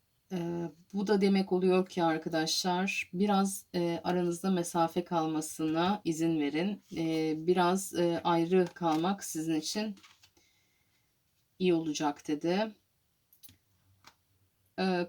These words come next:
"Kontrolü bırakın." dedi. "Kontrol etmeyi bırakın." Uzaktan gözlemlediğinizi hissettim bir anda arkadaşlar. Ee, onu sürekli baskılayıp kontrol altında tuttuğunuzu hissettim.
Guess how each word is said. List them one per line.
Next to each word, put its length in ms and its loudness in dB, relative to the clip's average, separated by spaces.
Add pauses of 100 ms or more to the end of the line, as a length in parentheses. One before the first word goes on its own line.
"Kontrolü 680 0 (120)
bırakın." 460 0
dedi. 280 -6 (160)
"Kontrol 440 0
etmeyi 440 -2
bırakın." 440 -2
Uzaktan 520 2
gözlemlediğinizi 880 4
hissettim 600 6
bir 100 4
anda 320 10
arkadaşlar. 880 4 (520)
Ee, 800 2
onu 420 2
sürekli 600 0
baskılayıp 920 2
kontrol 460 2
altında 440 2
tuttuğunuzu 560 -2
hissettim. 960 -2